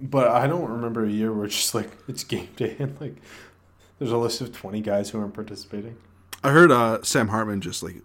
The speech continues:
Speaker 2: pay-, <laughs> paid off, uh, Penix and, and sl-,
Speaker 1: <laughs>
Speaker 2: snuck a couple bucks to Bo Nix too.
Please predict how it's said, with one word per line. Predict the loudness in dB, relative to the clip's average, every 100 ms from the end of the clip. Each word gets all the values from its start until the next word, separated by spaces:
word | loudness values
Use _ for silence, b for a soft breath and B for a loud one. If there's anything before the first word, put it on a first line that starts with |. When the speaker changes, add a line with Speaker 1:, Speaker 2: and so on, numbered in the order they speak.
| _ -20 -10
Speaker 2:
pay-, | -8 -8 -12 -6
<laughs> | -4 -4 -4
paid | 2 4 4
off, | -2 -2 -4
uh, | -4 -4 -6 -10
Penix | -8 -6 -4 -6 -8
and, | -12 -14 b b b b b -10
and | -8
sl-, | -6 -2 -2
Speaker 1:
<laughs> |
Speaker 2:
snuck | -2 -2 2 2 2
a |
couple | -2 -2
bucks | -2 -4 -4
to | -4
Bo | -4
Nix | -2 -6 -8
too. | -10 -8 -8